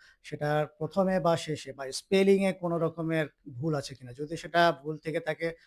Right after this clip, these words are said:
তো তাদেরকে দয়া করে বলবো আপনারা আগেই ভিএফএস এ ফাইলগুলো জমা দিবেন না। First of all চেক করবেন যে আপনার পাসপোর্টের সাথে আপনার এসওসি সার্টিফিকেটের আসলেই কোনো অমিল রয়েছে কিনা। যদি মিল থাকে তাহলে আপনারা বলবো অবশ্যই জমা দেন সুন্দরভাবে। আর যদি না থাকে সেক্ষেত্রে আপনারা যদি আপনাদের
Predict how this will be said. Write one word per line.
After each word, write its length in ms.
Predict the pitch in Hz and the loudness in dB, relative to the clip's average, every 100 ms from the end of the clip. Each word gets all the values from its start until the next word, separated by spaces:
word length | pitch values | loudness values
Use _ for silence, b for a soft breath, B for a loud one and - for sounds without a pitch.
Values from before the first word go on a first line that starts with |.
| b | b
তো 60 | 156 | -12
তাদেরকে 380 | - 143 151 170 | -8 -6 -4 -4
দয়া 220 | 143 147 | 0 0
করে 220 | 151 170 | 0 0
বলবো 360 | 170 160 151 151 | 0 0 -2 -2
আপনারা 400 | - - 151 151 | -6 -6 -4 -2
আগেই 280 | 139 143 175 | -4 -4 -6
ভিএফএস 400 | 135 151 147 - | -4 -6 -8 -14
এ 20 | |
ফাইলগুলো 340 | 143 139 135 | -12 -12 -12
জমা 220 | 135 135 | -14 -14
দিবেন 260 | 135 131 123 | -14 -16 -18
না। 180 | 113 110 b b b | -20 -20 b b b
First 220 | 143 - 175 | -8 -2 2
of 60 | |
all 80 | 185 | 2
চেক 280 | 185 170 165 | 2 -2 2
করবেন 440 | 185 185 208 226 | 4 6 6 4
যে 80 | 160 | -2
আপনার 200 | 151 160 | -4 -4
পাসপোর্টের 420 | 156 147 180 185 | -4 -4 0 0
সাথে 400 | 185 196 196 202 | 2 0 2 2
আপনার 360 | 175 147 151 156 | 2 0 -4 -6
এসওসি 440 | 165 135 170 180 | -8 -12 -12 -10
সার্টিফিকেটের 600 | 160 156 147 156 160 156 - | -6 -6 -4 -6 -6 -6 -8
আসলেই 360 | 147 - 165 | -12 -12 -12
কোনো 280 | 165 156 151 139 B B B B | -10 -8 -8 -10 B B B B
অমিল 240 | 165 208 196 | 4 6 8
রয়েছে 260 | 180 175 | 6 2
কিনা। 240 | 147 143 123 | -6 -8 -10
যদি 440 | 151 180 185 185 185 b b - | -4 0 2 2 0 b b -2
মিল 160 | 180 208 | 0 4
থাকে 260 | 220 226 | 6 6
তাহলে 200 | 220 190 | 6 6
আপনারা 220 | 180 185 | 6 4
বলবো 300 | 165 165 170 | 4 4 6
অবশ্যই 400 | 175 - 160 160 | 4 2 -8 -10
জমা 240 | 139 143 147 | -10 -10 -8
দেন 120 | 180 | -10
সুন্দরভাবে। 500 | - 151 147 156 170 | -8 -6 -6 -4 -6
আর 220 | - 156 | -4 -2
যদি 220 | 151 170 | -2 -4
না 160 | 160 151 | -4 -4
থাকে 280 | 156 165 170 | -6 -4 -4
সেক্ষেত্রে 340 | 151 151 151 | -4 -12 -10
আপনারা 300 | 143 151 147 | -10 -8 -8
যদি 240 | 143 143 151 | -8 -10 -10
আপনাদের 320 | - 151 | -10 -10